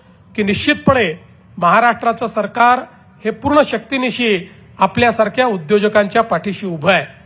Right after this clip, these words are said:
मध्यंतरी मला असं काही ऐकायला मिळालं होतं की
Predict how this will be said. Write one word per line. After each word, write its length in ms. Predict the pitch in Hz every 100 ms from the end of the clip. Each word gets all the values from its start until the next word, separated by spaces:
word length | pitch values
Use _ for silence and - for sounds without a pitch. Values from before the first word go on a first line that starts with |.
| - - - _ -
मध्यंतरी 760 | 190 175 240 240 247 247 240 226 220 - - - _ - -
मला 200 | 196 214
असं 200 | 226 226
काही 200 | 226 226
ऐकायला 400 | 208 196 240 240
मिळालं 280 | 226 220 240
होतं 300 | 233 240 240
की 520 | 233 233 233 220